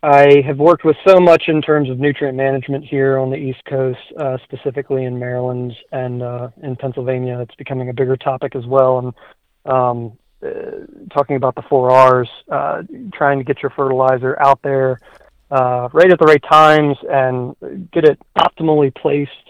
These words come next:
uh, so it's utilized by the plants and not running off into the bay. You know, that's always, always the name of the game here in this area.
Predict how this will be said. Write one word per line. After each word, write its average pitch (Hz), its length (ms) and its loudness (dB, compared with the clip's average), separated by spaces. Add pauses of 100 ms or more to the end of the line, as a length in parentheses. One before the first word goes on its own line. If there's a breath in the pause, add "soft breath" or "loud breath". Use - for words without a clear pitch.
(120)
uh, 123 360 -8 (360)
so 139 100 -6
it's 127 140 -12 (180)
utilized 143 460 0
by 139 120 2
the 127 80 -10
plants 147 360 -4
and 131 100 -6
not 131 180 -2
running 135 220 -4
off 131 220 -4
into 123 160 -12
the 120 40 -16
bay. 135 360 -2
You 127 100 -6
know, 131 120 -10
that's 131 120 -10
always, 131 300 -4 (160)
always 131 260 -6 (140)
the 151 60 -10
name 131 200 -8
of 123 80 -12
the 127 60 -10
game 127 280 -8
here 127 200 -10
in 127 100 -10
this 127 160 -8
area. 127 400 -8